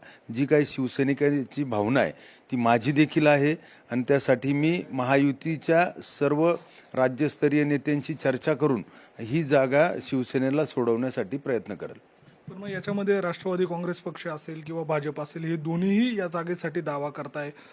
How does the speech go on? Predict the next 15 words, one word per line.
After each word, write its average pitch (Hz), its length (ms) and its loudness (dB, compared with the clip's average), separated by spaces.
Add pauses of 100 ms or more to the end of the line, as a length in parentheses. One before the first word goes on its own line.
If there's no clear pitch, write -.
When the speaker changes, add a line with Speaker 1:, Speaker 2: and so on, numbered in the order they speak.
(220)
Speaker 2:
मध्यंतरीच्या 170 640 -6
काळामध्ये 170 420 -6
श्रीकांत 160 420 -8
शिंदेंनी 165 600 -6 (120)
आपली 170 200 -8
उमेदवारी 160 400 -4
जाहीर 151 260 -2
केली 147 220 -8
होती, 139 140 -10
मात्र 143 300 -10 (440)
मित्रपक्षांनी 196 640 -2
नाराजी 165 360 -2
व्यक्त 160 240 -6
केली 160 220 -6
होती. 147 220 -6